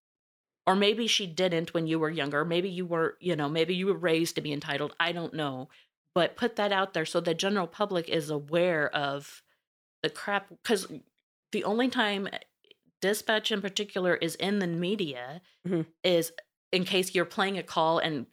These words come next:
Speaker 1: a dispatcher's voice happens to be in the background, 'cause that's part of the radio traffic.
Speaker 2: Right.
Speaker 1: Or if it's something horrible, like, you hear them falling asleep or, or whatever the case is.
Speaker 2: Right.
Speaker 1: Oh, I'll be damned, that'll hit the freaking media for sure.
Speaker 2: Absolutely.
Speaker 1: But the daily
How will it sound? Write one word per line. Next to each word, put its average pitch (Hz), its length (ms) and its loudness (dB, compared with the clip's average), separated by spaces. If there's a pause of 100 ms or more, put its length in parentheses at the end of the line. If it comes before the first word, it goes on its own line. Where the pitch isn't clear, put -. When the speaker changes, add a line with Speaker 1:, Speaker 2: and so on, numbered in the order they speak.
Speaker 1:
a 160 60 4
dispatcher's 151 580 -2
voice 147 240 -4
happens 156 420 -2
to - 60 -12
be 151 100 -2
in 147 80 0
the 147 80 4
background, 151 380 0
'cause 143 160 -8
that's 147 200 0
part 160 220 0
of 151 80 -4
the 156 80 0
radio 147 340 0
traffic. 143 520 -4 (340)
Speaker 2:
Right. - 140 -2
Speaker 1:
Or 180 220 8
if - 140 0
it's 160 120 -2
something 170 300 -2
horrible, 170 360 2
like, 156 180 -2
you 170 80 -4
hear 170 200 0
them 160 160 -2
falling 165 340 0
asleep 147 480 -4
or, 139 320 0
or 127 160 -4
whatever 160 640 2
the 156 80 -8
case 147 280 -4
is. 139 380 -4 (180)
Speaker 2:
Right. 139 320 -10
Speaker 1:
Oh, 160 140 6
I'll 170 160 6
be 175 140 0
damned, 165 320 0
that'll 196 260 2
hit 160 220 -2
the 147 80 -8
freaking 143 400 -6
media 127 320 -8
for 135 140 -4
sure. 160 500 0 (100)
Speaker 2:
Absolutely. 170 680 -2 (220)
Speaker 1:
But 180 200 2
the 175 100 6
daily 185 880 2